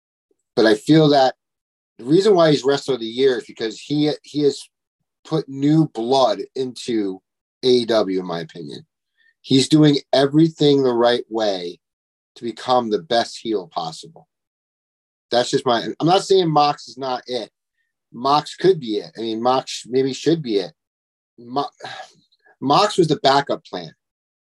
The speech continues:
If, if C M Punk doesn't go off at the media scrum and the Elite and C M Punk don't fight, we're talking about C M Punk having his second title run and all this other stuff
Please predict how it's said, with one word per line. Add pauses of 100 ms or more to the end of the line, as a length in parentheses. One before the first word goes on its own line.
(160)
If, (720)
if
C
M
Punk
doesn't
go
off
at
the
media
scrum
and
the
Elite
and (220)
C
M
Punk
don't
fight,
we're
talking
about (300)
C
M
Punk
having
his
second
title
run
and
all
this
other
stuff